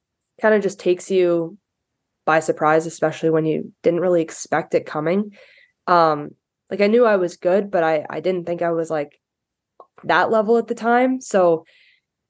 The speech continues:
just getting that, like, recognition and stuff and that experience was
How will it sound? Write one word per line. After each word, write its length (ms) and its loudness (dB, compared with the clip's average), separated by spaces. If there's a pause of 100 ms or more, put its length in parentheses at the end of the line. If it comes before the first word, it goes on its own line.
(160)
just 260 -2
getting 260 2
that, 220 0
like, 200 -2
recognition 520 -4
and 120 -4
stuff 300 -4
and 120 -6
that 140 -2
experience 680 -6
was 540 -4